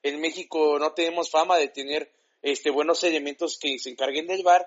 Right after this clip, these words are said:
inclusive en, en muchas ocasiones tenemos que recurrir a los fama-, a los famosos bomberazos y meter árbitros improvisados,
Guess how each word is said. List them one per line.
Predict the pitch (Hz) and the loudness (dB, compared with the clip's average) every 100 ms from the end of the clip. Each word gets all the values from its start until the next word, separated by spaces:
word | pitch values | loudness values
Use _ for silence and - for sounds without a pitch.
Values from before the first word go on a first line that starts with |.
| - - _ | -4 -20 _
inclusive | 143 151 139 165 170 | -12 -8 -2 2 2
en, | 156 - | 0 -8
en | 139 147 | -8 -8
muchas | 156 185 156 | -2 0 0
ocasiones | 156 143 156 156 | -2 0 -2 -2
tenemos | 151 147 156 - | -2 0 -2 2
que | 139 139 135 131 _ _ - | 4 4 2 -2 _ _ -2
recurrir | 147 - 143 160 | 0 0 2 6
a | 160 | 6
los | 143 131 | 6 2
fama-, | 139 151 147 | 4 4 6
a | 143 | 4
los | 139 | 4
famosos | 147 143 151 160 147 | 2 2 0 -2 0
bomberazos | 147 139 135 143 143 160 156 - - _ | -2 2 6 6 6 -2 -8 -12 -20 _
y | 147 | -2
meter | 147 151 160 | 0 6 8
árbitros | 160 156 - 147 147 | 8 6 -2 -4 -4
improvisados, | 143 143 139 135 151 160 160 | -4 0 0 4 6 6 4